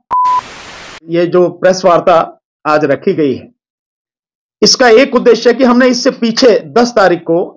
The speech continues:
यानी अब से दस दिन पहले एक प्रेस कॉन्फ्रेंस की थी और हमने उसमें कहा था कि आंदोलन हम ईवीएम के खिलाफ शुरू करेंगे, क्योंकि ईवीएम अगर है तो देश की जनता चाहे जिसको वोट दे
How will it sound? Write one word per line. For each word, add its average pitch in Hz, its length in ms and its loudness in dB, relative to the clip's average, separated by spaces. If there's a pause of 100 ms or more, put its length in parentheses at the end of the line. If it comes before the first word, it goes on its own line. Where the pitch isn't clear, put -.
यानी 208 120 2
अब 214 80 2
से 214 140 -2
दस 233 180 0
दिन 254 160 0
पहले 208 240 2
एक - 180 -4
प्रेस 185 200 0
कॉन्फ्रेंस 180 360 -2
की 151 120 -4
थी 226 320 -8 (680)
और 190 60 -2
हमने 240 220 2
उसमें 247 220 -2
कहा 208 200 0
था 262 140 0
कि 254 140 -4 (160)
आंदोलन 214 460 0
हम 214 420 -4 (360)
ईवीएम 254 380 4
के - 140 0
खिलाफ 170 500 -2 (480)
शुरू 240 220 2
करेंगे, 117 380 -4 (760)
क्योंकि - 340 0
ईवीएम 294 360 4
अगर 269 200 2
है 220 480 0 (1040)
तो 302 400 2
देश 294 300 0
की 311 140 -4
जनता 208 720 -4 (580)
चाहे 302 400 2
जिसको 294 360 0
वोट 214 280 2
दे 160 420 0